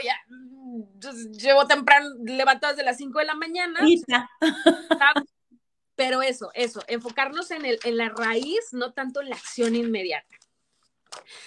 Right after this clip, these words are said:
Speaker 1: Otro error que cometemos es,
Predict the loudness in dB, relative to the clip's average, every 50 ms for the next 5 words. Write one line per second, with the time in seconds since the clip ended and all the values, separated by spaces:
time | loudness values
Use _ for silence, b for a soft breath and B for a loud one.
0 | B B B B B _ 6 6 6 6 4 0 2 4 6 4 4 2 -4 -2
1 | -2 -2 0 0 -2 -4 -6 -8 -14 b b b _ _ -12 -12 -12 -10 -10 -10
2 | -10 -10 -12 -8 -6 -6 -6 -6 -8 -10 -12 -12 -16 -20 -20 -20 _ _ _ _
3 | -4 -2 -2 -2 -4 -6 -14 -20